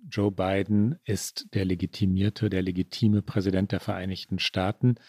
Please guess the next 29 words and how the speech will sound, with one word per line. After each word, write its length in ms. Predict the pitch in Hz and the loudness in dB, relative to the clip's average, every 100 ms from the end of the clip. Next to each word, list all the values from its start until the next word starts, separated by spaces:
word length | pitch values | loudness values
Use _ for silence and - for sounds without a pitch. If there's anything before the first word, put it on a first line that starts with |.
| - - _ | -20 -20 _
und 200 | - 90 | -4 -2
er, 260 | 107 101 101 | 2 2 2
Donald 340 | 98 95 92 | 2 2 0
Trump, 480 | - - 95 101 104 | -4 0 4 4 2
versucht 760 | - - 90 87 95 - - - | -2 -2 0 2 0 -2 -12 -8
einen 320 | 95 95 98 | 0 0 0
Putsch. 480 | - - - - - | -2 -2 -2 -2 0
Das 180 | - - | -2 -2
ist 140 | 123 - | 0 0
die 80 | |
Theorie 440 | - 107 101 95 110 | 0 2 4 4 2
von 220 | - 104 | 2 2
Jack 240 | 101 98 | 2 -2
Smith 320 | - - 131 185 _ - - _ - | -2 4 6 4 _ -20 -20 _ -2
und 100 | - | 0
er 120 | 104 | 0
hält 480 | 78 110 156 - 117 | 4 4 4 2 4
das 320 | 123 - - | 4 2 -10
für 440 | - 117 113 - | 0 4 4 2
eindeutig 840 | 101 104 113 104 98 101 - 95 - | 0 2 4 4 4 2 -2 -6 -2
bewiesen. 460 | 104 95 107 104 | 0 2 2 2
Ich 100 | 92 | 0
glaube, 260 | - 101 101 | 2 4 4
da 160 | 104 107 | 4 4
wird 140 | 110 | 2
ein 180 | 135 101 | 2 2
ganz 240 | 113 131 | 2 2
entscheidender 460 | 110 - 104 101 104 | -2 0 2 2 0
Punkt 380 | - 107 104 | 2 2 2